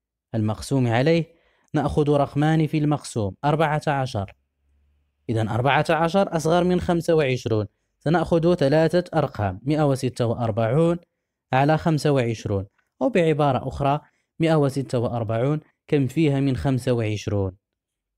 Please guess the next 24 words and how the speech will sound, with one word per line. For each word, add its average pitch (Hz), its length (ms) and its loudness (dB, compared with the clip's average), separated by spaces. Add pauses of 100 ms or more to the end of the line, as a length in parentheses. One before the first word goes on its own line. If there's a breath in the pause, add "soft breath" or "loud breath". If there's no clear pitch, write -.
(200)
فيها 156 340 2
خمسة، 123 580 -2
خمسة 185 380 2
في 175 140 0
خمسة 143 340 -2
وعشرون، 135 520 0 (340 soft breath)
مائة 143 160 0
وخمسة 123 480 0
وعشرون، 120 580 0 (340)
ستة 147 360 -2
ناقص 127 400 -2
خمسة، 98 440 -6
واحد، 127 440 -4 (380 soft breath)
أربعة 123 380 0
ناقص 117 520 -4 (260)
اثنان، 113 600 -2 (840)
اثنان، 123 520 0
وواحد 120 540 0
ناقص 113 400 -6
واحد، 117 440 -4 (260)
صفر، 143 360 -2 (340)
ثم 190 180 2
ننزل 117 400 0
بالثلاثة. 117 1120 -2